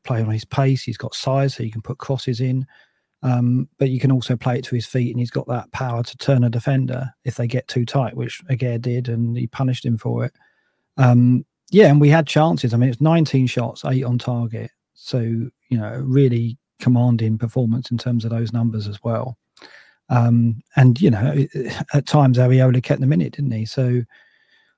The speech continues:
I thought the second goal wasn't gonna arrive. I thought we were gonna be biting our nails to the end, but then we wrapped it up in, in stoppage time. Um, but we easily could have, um, obviously got a second before that, and obviously there was the penalty as well.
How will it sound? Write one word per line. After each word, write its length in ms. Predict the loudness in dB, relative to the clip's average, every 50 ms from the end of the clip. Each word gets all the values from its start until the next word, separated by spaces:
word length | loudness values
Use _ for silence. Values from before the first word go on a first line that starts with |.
| _ -2
I 100 | -2 0
thought 240 | 6 6 4 6 4
the 60 | 0
second 320 | 2 2 2 4 4 4
goal 200 | 4 6 4 4
wasn't 260 | 4 2 2 2 0
gonna 200 | 0 2 2 2
arrive. 360 | 4 4 6 6 6 6 6 4
I 40 |
thought 200 | 2 2 -2 -2
we 100 | 0 -2
were 80 | -2 0
gonna 180 | 0 0 0 0
be 300 | 0 -2 -2 -2 -2 -4 -8 _ -20 _ -8
biting 200 | -6 -4 -2 0
our 60 | 2
nails 260 | 2 2 2 2 0 -2
to 60 | -4 -2
the 140 | -2 0
end, 220 | 0 0 0 0 -2
but 80 | -2
then 180 | -2 -2 -2 -2
we 120 | -2 -2
wrapped 280 | -2 -2 -4 -4 -6 -8
it 80 | -6 -6
up 180 | -6 -6 -6
in, 180 | -4 -4 -4 -4
in 180 | -2 -4 -4
stoppage 420 | -2 -2 -4 -4 -2 -4 -8 -8 -6
time. 400 | -4 -4 -2 -2 -2 -4 -6 -8 _ _ _ _ _ _ -6
Um, 480 | -2 -2 0 0 0 0 0 0 -2 0
but 160 | 0 -2 -2 -2 _ _ -4
we 280 | -2 -2 -2 -2 -4 0
easily 460 | 2 4 4 4 2 0 0 -2 -2
could 160 | -2 -4 -2 -2
have, 180 | -2 -2 -2
um, 340 | -2 0 0 0 0 -2 -4 _ _ _ _ -6
obviously 280 | -6 -6 -4 -6 -4
got 200 | -4 -4 -4 -4
a 60 | -8 -6
second 300 | -6 -6 -2 -2 -4 -4
before 320 | 0 2 2 2 2 2
that, 220 | -2 -4 -4 -2
and 120 | 0 0 0
obviously 300 | 2 0 -2 -2 -4 -4
there 140 | -4 -2 -2
was 120 | -2 -2
the 80 | -4 -4
penalty 380 | -4 -4 -4 -4 -4 -4 -4
as 120 | -6 -2 -2
well. 380 | 0 0 0 -2 -2 -4 -8